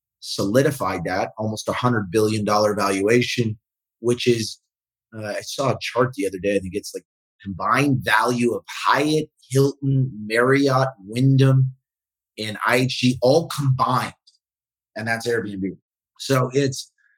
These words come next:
you know, Airbnb is a behemoth, and it's an incredible company, and they have institutionalized short-term rentals. And now you're gonna start seeing a lot of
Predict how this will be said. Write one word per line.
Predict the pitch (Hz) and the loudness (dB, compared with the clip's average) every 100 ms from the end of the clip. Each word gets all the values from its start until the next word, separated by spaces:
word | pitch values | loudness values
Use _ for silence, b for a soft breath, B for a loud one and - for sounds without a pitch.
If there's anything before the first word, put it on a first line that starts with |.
| _ _ - | _ _ -6
you | 151 143 | -2 -2
know, | 120 | 2
Airbnb | 151 175 190 151 147 | 2 2 0 2 2
is | 135 | 2
a | 123 | 0
behemoth, | 110 - - 135 - - - | -4 -6 -2 0 -2 -12 -10
and | 107 | -8
it's | 98 | -6
an | 104 | -8
incredible | 101 - - 147 131 107 | -8 -4 0 2 0 -2
company, | 117 110 101 92 90 - | -2 -4 -4 -8 -8 -6
and | 104 101 101 90 - _ _ _ _ | -4 -2 -4 -6 -12 _ _ _ _
they | - 104 113 | -8 -2 2
have | 135 123 113 _ - | 2 2 -2 _ -10
institutionalized | 110 - 123 - 147 - 107 90 87 95 110 - | -8 -6 -4 0 0 0 -6 -6 -4 -4 -6 -8
short-term | - 107 101 104 101 | -2 -2 0 -4 0
rentals. | 123 139 101 104 _ _ _ _ _ 95 | 0 0 -2 -6 _ _ _ _ _ -8
And | 107 | -4
now | 110 113 139 | 2 2 4
you're | 131 120 | 4 2
gonna | 113 | 0
start | 104 117 110 | -2 0 0
seeing | - 113 | -2 -2
a | 101 | -2
lot | 92 98 107 | 0 2 2
of | 98 | -2